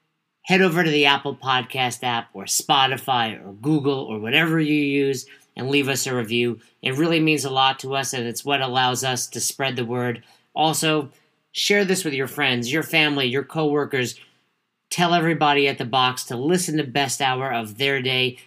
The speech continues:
and let us know what we can do to provide you a better experience. Do you have topics you want us to talk about, people you want us to interview? We are here for you, the community. We're here to give back, and we hope you've enjoyed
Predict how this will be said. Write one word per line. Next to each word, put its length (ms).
and 160
let 140
us 180
know 160
what 240
we 200
can 180
do 300
to 120
provide 520
you 440
a 80
better 380
experience. 680
Do 100
you 60
have 100
topics 540
you 80
want 240
us 140
to 100
talk 340
about, 320
people 280
you 180
want 240
us 160
to 80
interview? 640
We 200
are 120
here 320
for 200
you, 440
the 140
community. 840
We're 240
here 160
to 80
give 320
back, 340
and 140
we 100
hope 240
you've 280
enjoyed 580